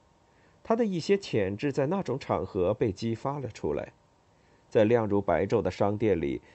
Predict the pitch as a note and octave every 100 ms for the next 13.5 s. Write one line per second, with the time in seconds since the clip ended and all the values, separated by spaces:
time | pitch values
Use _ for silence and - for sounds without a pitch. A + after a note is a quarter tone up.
0 | - F#3+ F#3 B2+ A#2+ B2+ - A3 F3+ A#2+
1 | C3 C3 B2 A#2+ - _ _ G#3 F#3 D#3
2 | F#3+ D3 - F3 D3+ - - B2 - G3
3 | - - _ _ _ _ _ _ - C3
4 | B2+ C3 A2 - G2+ G2 D3 C#3+ E2+ D#2
5 | G1+ - _ _ _ _ _ _ _ _
6 | _ _ _ _ _ - F#3+ D#3+ - A3+
7 | F#3 D3+ E3+ D#3+ C3 F3+ A2 C3 A2+ -
8 | G3+ D3+ F2+ C#2+ G1+ _ _ _ _ -
9 | A2 G#2+ G2+ G#2 G#2+ G2+ F#2 C#3 G#2+ -
10 | - - _ _ _ _ - - G3+ A3
11 | F3+ F#3 A#3+ G#3+ F#3+ A#3+ E3 A#2+ - C#3
12 | G3 E3 A#2+ - C3+ C#3 D3 G#2 F#2 D#2+
13 | G#2 C3 D3+ - A#2+